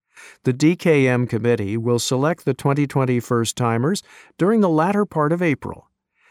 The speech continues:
Eligible applicants will be notified shortly thereafter. The selection process will conclude with two recipients being awarded as D K M first-timers,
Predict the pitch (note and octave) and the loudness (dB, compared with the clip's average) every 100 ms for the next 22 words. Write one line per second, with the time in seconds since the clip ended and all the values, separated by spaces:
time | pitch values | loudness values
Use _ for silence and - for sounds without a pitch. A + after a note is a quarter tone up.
0 | _ _ B2+ B2+ C3+ C3 B2+ B2+ C3+ C#3 | _ _ 0 2 2 0 0 0 0 -2
1 | D#3+ D3+ G3+ G#3 D#3+ C3+ B2 C3 G3 D3+ | -2 -2 -2 0 0 2 2 2 2 0
2 | A#2+ A2 C3+ - A2+ G#2+ G#2+ A2 G#2 G#2+ | -2 -2 -2 -2 -2 -2 -4 -2 -2 0
3 | B2 B2+ - - - _ _ _ _ _ | -2 -4 -8 -16 -20 _ _ _ _ _
4 | _ _ _ _ _ - D3 F3 F#3+ C4 | _ _ _ _ _ -2 2 2 2 2
5 | C3+ A2+ - C#3 C3+ A2 G2+ G#2+ A#2 A#2 | 0 0 0 0 0 -2 -4 -4 -2 -2
6 | B2 A#2 G#2+ D3 C#3 D3+ C#3 A#2 - - | -2 -4 0 2 4 2 2 -2 -4 -4
7 | G3+ G#3 A3 G3 F#3+ F#3 - G2 E2+ - | 0 2 2 0 0 -2 -2 -6 -8 -8
8 | - B2 A#2+ A2+ A#2+ B2+ C#3 F#3 D#3+ D3+ | -2 0 2 0 2 2 0 0 -2 -2
9 | - C3+ D3 C3+ A2 A2 - G#2+ G#2 - | -2 -2 0 0 0 -2 -2 -4 -2 -4
10 | G2+ F2+ F2+ - | -6 -6 -10 -16